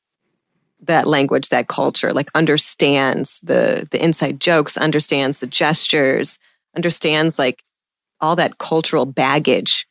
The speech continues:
that people have, um, versus a person who learned to speak well from classes in a book without ever really immersing themselves in the culture. Sure, that other student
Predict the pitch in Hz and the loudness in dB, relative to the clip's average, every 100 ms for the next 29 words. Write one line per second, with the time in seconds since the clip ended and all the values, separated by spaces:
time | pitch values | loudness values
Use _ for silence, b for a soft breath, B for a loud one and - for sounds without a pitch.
0 | _ _ _ 131 - 165 147 151 160 147 | _ _ _ -4 0 -2 0 -2 0 0
1 | 143 190 208 - _ _ _ - 170 151 | 0 -2 -4 -16 _ _ _ 0 2 4
2 | 139 - 160 147 185 190 - 135 135 175 | 2 0 -6 0 4 4 4 4 4 2
3 | - - _ - 170 - 160 - 170 170 | -2 -12 _ -8 -4 0 2 2 2 2
4 | 160 165 151 156 151 143 - _ _ _ | 4 4 6 4 2 0 -6 _ _ _
5 | - 175 175 175 160 - 165 - 151 147 | -4 2 2 2 0 0 0 2 4 4
6 | 147 160 - _ _ - 156 - 147 143 | 4 0 -8 _ _ -2 -2 0 0 0
7 | - 143 143 139 135 - _ _ - 160 | -2 -2 -4 -4 -4 -6 _ _ -10 -4
8 | 156 143 - 147 143 135 139 _ _ _ | 0 0 0 0 0 0 -2 _ _ _
9 | _ - 160 165 143 135 - _ _ _ | _ -8 2 4 6 2 -2 _ _ _
10 | - 165 156 160 139 127 123 139 - - | 2 4 4 4 2 0 0 0 -2 -4
11 | - - - - - - - _ _ _ | -4 -4 -4 -4 -4 -4 -6 _ _ _
12 | - - 381 160 135 - _ - 180 - | -8 -2 2 2 0 -6 _ -6 -2 0
13 | 165 156 - _ - - 170 180 302 | 2 0 0 _ -18 -2 2 4 4